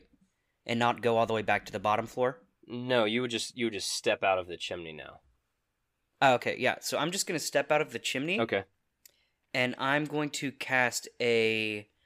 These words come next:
Speaker 1: second level Thunder Wave, and I need all four of them to make Constitution saving throws.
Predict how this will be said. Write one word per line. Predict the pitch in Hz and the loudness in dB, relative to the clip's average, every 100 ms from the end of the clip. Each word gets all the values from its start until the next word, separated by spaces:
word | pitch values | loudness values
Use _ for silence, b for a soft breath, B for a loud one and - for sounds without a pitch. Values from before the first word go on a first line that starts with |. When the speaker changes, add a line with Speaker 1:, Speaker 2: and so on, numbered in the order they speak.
| _ _ - | _ _ -8
Speaker 1:
second | - 143 135 160 | 0 0 2 0
level | 160 170 180 | 0 0 -2
Thunder | - 185 185 180 | 0 0 2 2
Wave, | 180 190 214 - _ _ b b b b | 2 2 -2 -12 _ _ b b b b
and | 127 | 2
I | 135 | 2
need | 139 131 | 0 0
all | 117 127 | 2 2
four | - 123 127 | 2 2 2
of | 117 | 2
them | 117 | -2
to | 113 117 | -4 -6
make | 107 107 _ | -4 -6 _
Constitution | - 117 - 107 117 110 107 | -6 -6 -6 -8 -6 -6 -6
saving | 98 98 95 - | -6 -6 -4 -6
throws. | - - 50 - | -6 -8 -8 -12